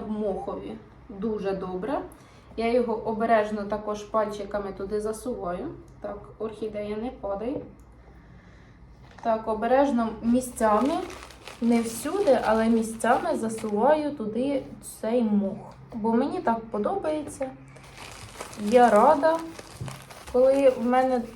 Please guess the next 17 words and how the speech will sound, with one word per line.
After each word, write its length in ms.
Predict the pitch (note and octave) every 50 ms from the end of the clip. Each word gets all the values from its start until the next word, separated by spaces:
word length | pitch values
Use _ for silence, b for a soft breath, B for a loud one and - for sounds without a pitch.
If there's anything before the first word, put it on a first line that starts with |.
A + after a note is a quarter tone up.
| - -
корінці 560 | - B3+ B3 B3 B3 B3+ B3 - - C4 C4
хорошо 580 | B3 - A#3+ A#3+ B3 B3 A#3+ - - B3+ B3 A#3+
ростуть, 680 | A#3+ A#3+ A#3+ - - - - - A#3+ A#3+ A#3 G3+ - - A3
легко. 600 | G#3 A#3 A#3+ A#3+ A#3+ A#3+ A#3+ A#3+ - - A#3 A#3 B B B B B B B B B -
Тільки 200 | - A#3+ B3 B3
майте 300 | A#3+ C4 D4 D4+ D#4+ D4
на 120 | C4+ C#4 C4+
увазі, 600 | C4 B3 A#3+ A#3+ A#3+ B3 B3 B3+ B3 B3 C4+ B3+
що 240 | - - A3 G#3+
мох 440 | A3 A3 A3+ A#3 B3+ C#4+ D#4 D#4 C#4
затримує 960 | B3 A3 A#3 A3 G#3 - B3 A#3 C4 D4 D4+ D4 C4+ B3+ A#3+ A3 G#3 A#3 A#3
вологу 840 | A3+ A3+ A#3+ C4+ C#4+ C#4 A3 G3+ F#3+ F3+ F3 F#3 F#3 G#3+ A#3 D#4 - - - - - - b b b b b b b b
і 100 | - A3+
що 280 | A#3 - - - A#3+ A3+
мох 320 | A3+ A3+ A#3+ C#4 D#4+ E4+ - - -
може 680 | A3+ A3 A3+ B3+ D4+ D#4 D4+ - C#4 D4 C#4 C#4+ D4 - - - - - - - - - - - - - - - - - - - - - - - _ - - -
не, 640 | A#3+ A#3 A3 A3+ A#3+ C4 D4 D4+ D4 C#4+ C#4 -